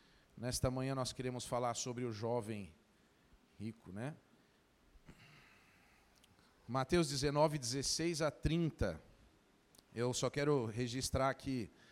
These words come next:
essa história está em Marcos dez, dezessete a trinta e um e Lucas dezoito, dezoito a trinta, mas nós vamos ficar em Mateus, apenas por uma questão, né, de informação.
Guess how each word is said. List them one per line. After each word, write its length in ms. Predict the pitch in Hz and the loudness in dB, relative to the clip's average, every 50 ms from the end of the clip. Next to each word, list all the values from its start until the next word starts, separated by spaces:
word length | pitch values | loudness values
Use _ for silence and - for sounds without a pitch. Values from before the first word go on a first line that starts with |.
| - - - | -20 -16 -10
essa 280 | 117 120 - - - | -6 -2 -2 0 0
história 580 | 139 131 - - - 135 131 135 139 143 147 143 | -2 -2 -4 -4 -2 -2 0 2 2 2 2 0
está 300 | 139 127 - - 131 131 | -2 -2 -2 -2 -2 0
em 40 | 131 | 0
Marcos 1040 | 127 123 127 127 131 135 139 147 147 - - - 160 165 165 - - - - - _ _ _ _ - | -2 -2 0 0 2 2 2 2 0 -2 -2 -2 -2 -2 -2 -4 -6 -8 -10 -14 _ _ _ _ -12
dez, 460 | - 101 123 123 127 139 156 170 165 123 | -6 -2 0 2 2 2 2 0 -2 -4
dezessete 560 | 107 104 117 127 120 - - 131 123 - 127 | -6 -6 -4 -4 -4 -2 -2 -4 -4 -4 -4
a 80 | 117 | -6
trinta 300 | - - 123 117 110 147 | -4 -4 -6 -4 -2 0
e 120 | 160 165 160 | 2 2 4
um 240 | 156 160 175 190 214 - - - - - _ _ _ _ _ _ - | 2 2 0 0 -4 -8 -18 -20 -20 -20 _ _ _ _ _ _ -6
e 100 | 139 175 | -2 2
Lucas 440 | 185 175 165 175 175 - 190 180 160 | 4 6 6 6 4 2 -2 0 0
dezoito, 580 | 160 202 185 143 131 143 151 160 165 160 - | -2 -4 -2 0 2 2 2 2 2 0 -4
dezoito 340 | 165 143 127 135 147 143 151 | -8 -4 -2 0 0 2 2
a 60 | 170 | 2
trinta, 240 | 165 - 135 120 113 | 2 2 2 0 0
mas 160 | 120 127 120 | -4 -4 -2
nós 160 | 123 139 139 117 | -2 -2 -2 -2
vamos 220 | 139 143 147 - | -2 -4 -4 -4
ficar 280 | - 151 - 147 139 139 | -6 -4 -2 -2 0 0
em 80 | 143 | 0
Mateus, 540 | 147 151 160 160 - - 147 131 117 107 92 | 0 0 -2 -2 -2 -2 -2 0 0 -2 -4
apenas 460 | 104 - - 123 123 127 127 117 - | -8 -8 -6 -6 -6 -6 -6 -8 -8
por 400 | - - - 120 117 110 101 82 71 - - - _ _ _ _ _ | -10 -8 -6 -4 -4 -4 -4 -6 -8 -16 -20 -20 _ _ _ _ _
uma 220 | - 104 110 117 | -12 -8 -8 -8
questão, 480 | 110 - - 117 110 - - 117 113 110 | -6 -6 -6 -4 -4 -4 -4 -4 -4 -4
né, 160 | 104 113 117 | -4 -4 -4
de 160 | 107 92 101 | -6 -6 -10
informação. 680 | 107 98 - 113 113 117 117 110 - - - 101 90 78 | -10 -8 -6 -6 -4 -4 -4 -4 -4 -6 -6 -6 -8 -10